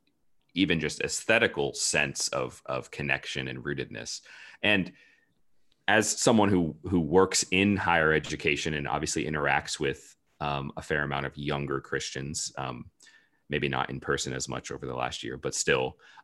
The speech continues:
um, do you think that, that that's something that's true, that there is this trend?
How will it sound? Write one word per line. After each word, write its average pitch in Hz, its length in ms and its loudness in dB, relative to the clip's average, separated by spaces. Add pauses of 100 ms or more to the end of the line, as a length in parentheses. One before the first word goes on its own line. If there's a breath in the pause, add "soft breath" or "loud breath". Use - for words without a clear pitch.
um, 71 440 2 (840)
do 107 100 6
you 139 60 10
think 165 160 4
that, 127 100 4
that 110 180 4
that's 107 240 2
something 104 320 4
that's 78 200 2
true, 127 580 4
that 92 120 0
there 85 140 6
is 98 240 6
this 110 180 2
trend? 117 720 0